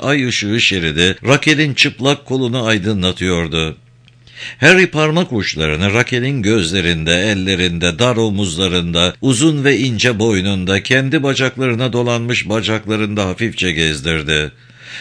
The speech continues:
Boynunda onun sakin ve ılık soluklarını hissetti. Uyuyan Raquel'in belinin arkasını okşarken kadının nefes ritminin çok az değiştiğini işitti.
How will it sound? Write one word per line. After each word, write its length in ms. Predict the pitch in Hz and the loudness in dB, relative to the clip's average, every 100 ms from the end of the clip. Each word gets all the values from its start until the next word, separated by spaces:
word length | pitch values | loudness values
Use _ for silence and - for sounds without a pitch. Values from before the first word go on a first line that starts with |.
| - | -6
Boynunda 560 | 90 143 170 185 175 185 | 4 6 6 4 4 2
onun 260 | 160 170 | 2 0
sakin 580 | 156 147 143 143 156 147 | 0 0 0 0 -2 0
ve 40 | 135 | 0
ılık 360 | 101 127 135 | 0 0 0
soluklarını 640 | - 123 123 110 120 95 107 | -2 -2 -2 0 0 0 0
hissetti. 840 | 92 82 - 82 80 80 78 78 - - - - | 0 -2 0 -2 -2 -2 -2 -2 -10 -20 -18 0
Uyuyan 540 | 147 170 165 180 165 | 4 6 6 4 2
Raquel'in 520 | 160 175 120 107 117 107 | 2 2 0 0 0 0
belinin 380 | 123 110 127 | 0 -2 -2
arkasını 560 | 98 87 104 95 101 107 | -2 -2 -4 -4 -2 -2
okşarken 640 | 90 - 85 82 - 92 90 | -2 0 0 0 0 -2 0
kadının 500 | 117 127 135 147 131 | -2 0 0 0 0
nefes 420 | 131 147 135 107 | 2 2 0 -2
ritminin 400 | 135 98 131 123 | -4 -2 -2 -2
çok 260 | - 131 | -2 -2
az 260 | 120 120 90 | -2 -2 0
değiştiğini 640 | 107 113 - 101 98 104 90 | 0 0 0 -2 0 0 0
işitti. 640 | - 82 - 82 78 | 0 -2 -4 -2 -2